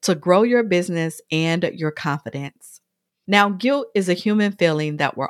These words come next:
all familiar with, but have you ever thought about why we feel guilty?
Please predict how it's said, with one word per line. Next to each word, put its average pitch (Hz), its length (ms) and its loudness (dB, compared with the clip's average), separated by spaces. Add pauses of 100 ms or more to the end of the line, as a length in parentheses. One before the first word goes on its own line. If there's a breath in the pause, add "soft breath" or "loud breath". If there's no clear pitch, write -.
all 190 260 2
familiar 151 540 -2
with, - 280 -8 (640 loud breath)
but 180 100 4
have 240 260 2
you 220 140 2
ever 240 220 4
thought 185 240 0
about 160 360 0
why 156 380 0
we 165 160 -4
feel 151 300 -4
guilty? - 600 -12